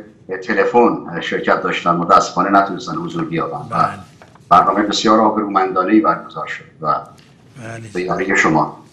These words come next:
Speaker 2: تعداد همیهنان بسیار بود. من کاری، واقعاً کار مهمی نکردم.
Speaker 1: بله.
Speaker 2: آقای امینی عزیز، بفرمایید که به اروپا رفتیم، به کجاها سر زدید؟ موضوع سخنرانیاتون چی بود؟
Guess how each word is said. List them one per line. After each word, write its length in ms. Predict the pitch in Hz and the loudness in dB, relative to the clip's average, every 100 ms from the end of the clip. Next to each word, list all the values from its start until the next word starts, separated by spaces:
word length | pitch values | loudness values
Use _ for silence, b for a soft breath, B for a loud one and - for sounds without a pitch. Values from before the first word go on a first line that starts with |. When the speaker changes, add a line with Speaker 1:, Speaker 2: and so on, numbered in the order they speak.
| - | -16
Speaker 2:
تعداد 400 | - 135 131 151 | -8 -6 -4 -2
همیهنان 760 | 160 151 135 120 120 135 151 151 - b b - | -2 -2 -4 -6 -6 -6 -6 -8 -14 b b -14
بسیار 380 | 127 - 143 | -12 -8 -8
بود. 200 | 156 156 | -6 -6
من 260 | 156 175 180 156 | -4 -2 -4 -6
کاری، 220 | - 143 | -12 -10
واقعاً 360 | 156 147 127 123 | -8 -8 -8 -8
کار 220 | 123 147 | -10 -10
مهمی 380 | 139 123 123 135 | -8 -8 -10 -10
نکردم. 520 | 123 101 - 107 95 - B B B B | -12 -14 -18 -20 -20 -20 B B B B
Speaker 1:
بله. 120 | 139 | -4
Speaker 2:
آقای 340 | 143 139 196 | -2 0 2
امینی 320 | 214 170 156 | 2 0 -2
عزیز، 260 | 156 147 160 | -2 -4 -6
بفرمایید 580 | 151 180 220 214 220 208 | -6 -4 -2 0 -2 -4
که 260 | 226 220 226 B B B - | -6 -6 -8 B B B -8
به 160 | 160 160 | -8 -6
اروپا 380 | 156 151 127 165 | -6 -6 -6 -4
رفتیم، 460 | 151 139 - 190 | -2 -4 -6 -4
به 80 | 190 | -4
کجاها 520 | - 156 131 135 135 | -6 -10 -8 -4 -4
سر 280 | 180 202 196 | -4 -4 -6
زدید؟ 560 | 151 165 147 160 139 - - b b b b b | -4 -6 -6 -8 -8 -14 -20 b b b b b
موضوع 380 | 147 139 120 165 | -8 -8 -6 -6
سخنرانیاتون 960 | 175 160 143 143 135 127 123 165 175 190 | -4 -4 -4 -4 -4 -4 -4 -6 -4 -6
چی 180 | - 147 | -6 -10
بود؟ 260 | 110 101 | -12 -16